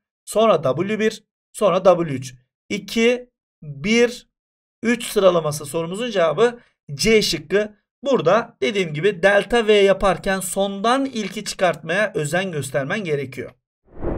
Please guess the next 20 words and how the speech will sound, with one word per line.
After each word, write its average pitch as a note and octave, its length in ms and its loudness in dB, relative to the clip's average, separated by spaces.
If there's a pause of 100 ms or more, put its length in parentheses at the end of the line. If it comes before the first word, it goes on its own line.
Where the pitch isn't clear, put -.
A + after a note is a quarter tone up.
(360)
Eksi C#4+ 340 -2
Q E4 100 -8
yüklü D4 300 -4
K C4+ 260 -2
parçacığı A#3+ 440 0
içinde B3 400 -6
bulunduğu A#3 340 -4
düzgün A3+ 260 -8
elektrik A3+ 400 -2
alana G#3 240 -2
paralel A3 380 2
şekilde G3+ 640 0
şekil G#3+ 380 -4
birdeki A3 240 -6
gibi G#3+ 200 -2
hareket G#3 440 -2
ettiriliyor. F3+ 800 -2
Buralarda F3 460 0
bir G#3 40 -8
şeyler C#3+ 260 0